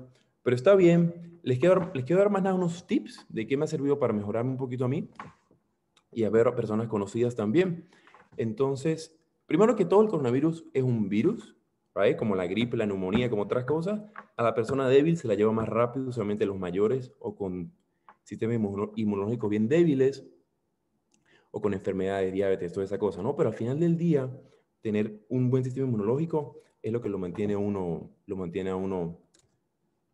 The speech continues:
bien y tranquilo. Así que, de las cositas que me han servido, obviamente, obviamente lo primero es estar completamente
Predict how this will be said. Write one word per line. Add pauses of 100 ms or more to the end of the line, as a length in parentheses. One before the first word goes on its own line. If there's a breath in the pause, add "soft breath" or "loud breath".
(140)
bien
y
tranquilo.
Así
que, (1300)
de
las
cositas
que
me
han
servido, (640 soft breath)
obviamente, (680)
obviamente
lo
primero
es (180)
estar
completamente